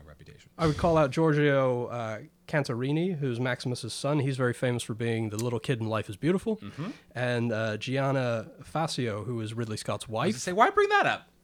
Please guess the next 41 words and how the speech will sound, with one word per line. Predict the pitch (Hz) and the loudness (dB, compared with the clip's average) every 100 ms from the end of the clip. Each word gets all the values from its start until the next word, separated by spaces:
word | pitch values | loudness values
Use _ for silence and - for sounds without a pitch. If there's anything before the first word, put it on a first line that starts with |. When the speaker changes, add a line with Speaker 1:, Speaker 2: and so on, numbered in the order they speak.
| _ - | _ -2
Speaker 1:
Why | 285 | 0
bring | 392 | 0
her | 233 185 | 0 0
up? | 92 - | -2 -8
I'm | 180 | -8
just | 170 | -2
Speaker 2:
Well, | 196 | -2
Speaker 1:
kidding. | - 147 123 | 2 0 0
Speaker 2:
it, | |
it, | 139 | 0
well, | 196 | 4
she's | 165 226 196 | 6 4 6
been | 202 | 6
in, | 190 147 139 | 8 8 6
uh, | 139 131 123 165 | 4 4 2 2
every | 185 175 | 6 6
Ridley | 156 147 | 6 4
Scott | 135 - 139 | 2 2 2
movie | 131 123 | 2 0
since | 120 - 151 | -2 2 0
Gladiator, | - 131 123 120 117 113 110 | 2 2 2 2 2 2 0
except | 113 - - 156 - | -4 -6 -2 -2 0
for | 120 | -4
his | 123 120 | -2 -2
most | 120 - | -2 -2
recent | 117 110 107 110 | -6 -6 -6 -8
two, | - 107 104 110 | -6 -4 -6 -6
Alien | 123 113 104 104 | -6 -4 -4 -6
Covenant | 113 101 98 92 | -6 -6 -8 -8
and, | 107 95 95 98 | -8 -6 -8 -8
uh, | 98 90 101 _ _ _ - | -10 -10 -14 _ _ _ -6
All | 127 | -4
the | 110 | -2
Money | 107 104 | -4 -6
in | 98 | -6
the | 95 | -8
World, | 98 95 - | -10 -10 -10
which | 107 | -8
I | 110 | -6
did | 113 165 | -2 -2
rewatch | 120 135 120 120 98 - - | 0 0 2 2 0 -4 -14